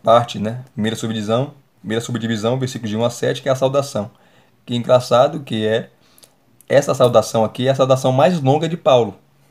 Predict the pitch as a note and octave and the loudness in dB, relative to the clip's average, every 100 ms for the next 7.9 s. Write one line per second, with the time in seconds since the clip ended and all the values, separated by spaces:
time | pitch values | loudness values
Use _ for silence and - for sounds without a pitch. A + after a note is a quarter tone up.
0 | _ _ _ _ _ - - - - _ | _ _ _ _ _ -20 -20 -20 -20 _
1 | - A2+ G#2+ B2+ A#2 - A2+ C3 C3 C3+ | -14 -10 -6 -4 -4 -2 -2 0 -2 -2
2 | C#3+ C3+ C3+ A2 G#2+ G#2+ G#2 G2+ G2+ A2 | 0 -2 0 2 2 4 2 0 -2 -2
3 | A2 A#2 C#3 D#3 B2 C3+ B2+ B2+ A2+ A#2+ | -2 -2 0 0 0 0 -2 -4 -8 -8
4 | - _ _ _ _ _ _ _ _ - | -14 _ _ _ _ _ _ _ _ -8
5 | A2+ A2 G#2+ A2 G2+ G2+ - _ _ _ | 0 4 4 2 0 0 -2 _ _ _
6 | _ _ - - A2+ G#2+ A2 G#2+ G#2+ - | _ _ -20 -2 -2 0 0 0 0 -2
7 | G#2+ - G#2+ G2+ B2 A2 F#2+ F#2 - | -4 -2 -2 0 0 0 -4 -8 -18